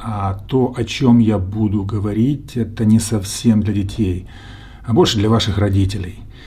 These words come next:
И если, там, мама, папа увидели, что ваш маленький ребенок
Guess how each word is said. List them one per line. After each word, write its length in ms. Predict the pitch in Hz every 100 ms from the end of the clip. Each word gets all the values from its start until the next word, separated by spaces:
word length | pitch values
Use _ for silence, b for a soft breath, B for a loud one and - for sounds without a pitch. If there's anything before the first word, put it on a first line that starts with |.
| B B -
И 60 |
если, 1040 | 113 110 110 127 147 - 127 117 117 113 104 98 B B B B B B - - - - -
там, 140 | 92 - B B
мама, 300 | - 101 98
папа 300 | 87 101 98
увидели, 320 | 98 104 95 92
что 320 | - - 92 -
ваш 260 | - 92 -
маленький 360 | 110 104 95 113
ребенок 440 | 107 107 95 95